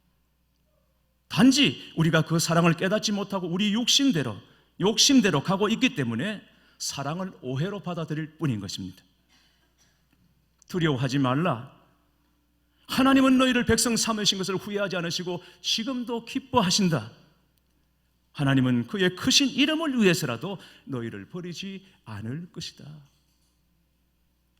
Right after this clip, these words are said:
그러나 이것 하나만은 기억해 달라는 것입니다."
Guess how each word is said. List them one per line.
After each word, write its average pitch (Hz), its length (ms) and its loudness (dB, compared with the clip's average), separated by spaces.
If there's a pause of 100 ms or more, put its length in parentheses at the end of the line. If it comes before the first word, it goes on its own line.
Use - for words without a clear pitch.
그러나 123 500 -12 (600)
이것 151 300 -4 (500)
하나만은 214 640 0
기억해 208 640 -4
달라는 113 420 -4
것입니다." - 460 -14